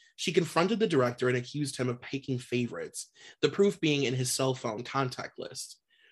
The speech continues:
He calmly explained that the names were put in alphabetical, <laughs> alphabetical order." Hello, girl. "The names were put in alphabetical order, not order of importance.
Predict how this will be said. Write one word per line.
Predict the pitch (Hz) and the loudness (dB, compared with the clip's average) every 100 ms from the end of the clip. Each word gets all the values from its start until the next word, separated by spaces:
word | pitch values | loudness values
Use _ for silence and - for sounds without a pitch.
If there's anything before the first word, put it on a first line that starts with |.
| _ _ _ | _ _ _
He | 190 | 0
calmly | 175 175 175 208 | 4 4 8 6
explained | 233 - 143 131 | 4 0 0 0
that | 131 | 0
the | 135 | 2
names | 135 139 135 | 2 2 2
were | 131 | 0
put | - 135 | 2 0
in | 127 | 2
alphabetical, | 113 131 127 - - - - - _ - | -2 -2 -6 -8 -12 -10 -10 -12 _ -12
<laughs> | - - - | -10 0 6
alphabetical | 160 - 175 170 151 | 6 6 6 8 6
order." | 151 151 139 139 - | 6 6 6 2 2
Hello, | 175 208 185 160 139 147 | 6 8 8 6 4 -2
girl. | - 135 127 135 _ _ _ _ _ _ _ _ | 0 2 2 -2 _ _ _ _ _ _ _ _
"The | - | 4
names | 170 175 180 | 8 6 6
were | 208 | 2
put | 214 | 2
in | 185 | 6
alphabetical | 160 160 165 170 160 139 | 6 4 0 -2 0 2
order, | 135 127 | 2 2
not | 131 147 151 | 4 2 4
order | 151 147 | 4 4
of | 139 127 | 2 -2
importance. | 131 127 - 143 107 107 127 | -4 -6 0 0 0 -6 -6